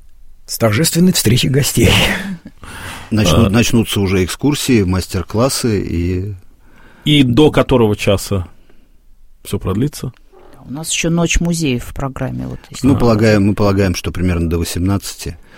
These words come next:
Speaker 3: А
Speaker 2: Но,
Speaker 3: ночь
Speaker 2: но, в общем, до последнего гостя, конечно.
Speaker 3: А Ночь музеев, э, в каком виде вы в ней будете участвовать?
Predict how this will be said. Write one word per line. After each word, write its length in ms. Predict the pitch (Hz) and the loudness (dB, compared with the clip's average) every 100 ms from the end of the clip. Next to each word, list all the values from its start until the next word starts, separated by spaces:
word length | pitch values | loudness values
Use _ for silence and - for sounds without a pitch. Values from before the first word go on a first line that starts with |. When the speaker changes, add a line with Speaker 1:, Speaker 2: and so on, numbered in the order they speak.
| - - | -18 -4
Speaker 3:
А 180 | 90 | 2
Speaker 2:
Но, 160 | 117 117 | 4 4
Speaker 3:
ночь 100 | 92 | 2
Speaker 2:
но, 140 | 101 | 2
в 40 | 98 | 2
общем, 300 | 107 - 95 | 2 0 -2
до 80 | 95 | 0
последнего 580 | 101 - 101 90 92 90 | -2 0 0 0 0 0
гостя, 360 | 95 101 - | 0 -2 -4
конечно. 400 | - 82 78 - - | -4 -4 -4 -6 0
Speaker 3:
А 120 | 131 | 4
Ночь 300 | 139 135 - | 4 4 4
музеев, 680 | 123 110 123 135 127 110 - | 2 4 4 4 4 0 -2
э, 380 | 90 110 107 | 2 4 4
в 80 | 101 | 2
каком 380 | 113 - 120 104 | -2 2 2 2
виде 260 | 104 98 98 | 2 0 0
вы 100 | 98 | 0
в 80 | |
ней 120 | 98 95 | 0 0
будете 280 | 95 87 | -2 -4
участвовать? 580 | 95 - - - - - | -6 -8 -8 -10 -12 -14